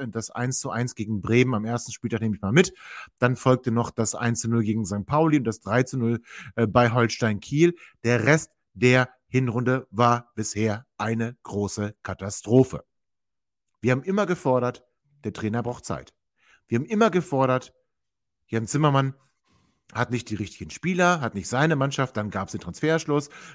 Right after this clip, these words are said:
Wir haben noch ein paar Transfers gemacht am Ende. Jetzt ist es seine Mannschaft, dann gab's auch einen glorreichen Sieg. Aber wir müssen doch eins konstatieren. Seit Wochen geht der Weg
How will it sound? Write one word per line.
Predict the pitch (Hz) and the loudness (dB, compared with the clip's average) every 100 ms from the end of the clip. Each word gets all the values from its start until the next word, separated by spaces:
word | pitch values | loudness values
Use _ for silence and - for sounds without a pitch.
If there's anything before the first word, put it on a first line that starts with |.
| - | -6
Wir | |
haben | 110 | -2
noch | 117 | 0
ein | 107 | -2
paar | 101 | -4
Transfers | 101 104 107 98 | -8 -4 -4 -2
gemacht | 113 180 185 | 0 0 0
am | 151 | -4
Ende. | 131 139 135 | -2 0 0
Jetzt | 104 135 139 | 0 0 -2
ist | - 185 | -4 -6
es | 151 | -2
seine | 156 160 | 0 2
Mannschaft, | 151 151 156 143 - - - - | 0 0 2 0 0 -20 -6 0
dann | 147 | 2
gab's | 127 143 | 2 -2
auch | - - | -6 -4
einen | |
glorreichen | 110 123 107 107 107 | 0 0 0 -2 -4
Sieg. | 92 156 - - - - _ | -4 -4 -6 -16 -20 -20 _
Aber | 135 123 92 _ | 2 2 0 _
wir | 107 | -2
müssen | 123 156 143 | 0 0 0
doch | 117 - | -2 -2
eins | 131 156 185 - | 2 2 2 -2
konstatieren. | 147 139 135 - 98 78 _ _ _ _ _ _ _ _ _ | -2 -2 -4 -4 -8 -8 _ _ _ _ _ _ _ _ _
Seit | - 110 120 98 | -6 -2 0 0
Wochen | 98 139 170 165 170 - _ _ _ _ | 4 4 4 2 0 -8 _ _ _ _
geht | - 117 127 - _ _ - | -2 2 2 -2 _ _ -12
der | 80 73 | -12 -2
Weg | 117 120 - | 0 0 -4